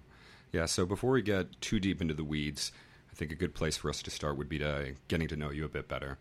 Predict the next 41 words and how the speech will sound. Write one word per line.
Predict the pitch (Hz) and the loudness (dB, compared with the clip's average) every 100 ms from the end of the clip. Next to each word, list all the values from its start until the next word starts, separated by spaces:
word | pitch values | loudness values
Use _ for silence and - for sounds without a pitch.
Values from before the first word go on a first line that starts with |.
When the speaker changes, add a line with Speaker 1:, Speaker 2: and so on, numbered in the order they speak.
| 170 | -8
Speaker 1:
Mm-hmm. | 90 85 | -8 0
Speaker 2:
So | 85 | 4
where | 82 92 | 6 6
did | 87 82 | 4 2
you | |
grow | 71 73 67 | 0 -2 -2
up? | 69 - - - - - - - | -4 -10 -16 -16 -20 -20 -18 -2
Speaker 1:
So | - 220 214 | 6 8 8
I | - | 8
was | 240 226 | 4 4
born | - 220 339 | 4 4 4
here | 339 311 | 2 2
in | 262 | 4
the | |
Riding, | 175 151 147 156 170 185 - - | 6 4 4 2 -2 -4 -2 4
but | 165 160 | 6 6
I | 175 175 | 4 2
moved | 165 175 202 - - | 4 4 2 -4 -6
to | - | -2
Squamish | 160 - 156 156 269 269 - | -2 2 2 4 4 2 0
when | 185 | 2
I | 151 147 | 4 4
was | 147 151 - - - - - | 2 0 -4 -8 -10 -16 -18
about | - 151 - | -4 -2 -2
five. | - 147 151 254 - - - - - - - | 0 2 2 0 -4 -16 -20 -20 -20 -8 -2
I | |
grew | 175 | 6
up | 170 185 | 6 6
in | 175 | 0
Squamish, | - 147 160 160 - - - | 2 4 4 2 0 -2 -2
uh, | - 160 | -6 -4
went | 156 | -4
to | - | -4
school | - 156 | -2 0
there, | 147 147 151 160 175 | 2 2 2 0 -6
and | - 156 | -4 -2
then | 151 | 0
moved | 147 143 | -2 -2
back | 151 147 | 0 0
here, | - 156 147 147 156 - | -2 -2 0 0 -4 -8
um, | - - - - | -8 -6 -6 -8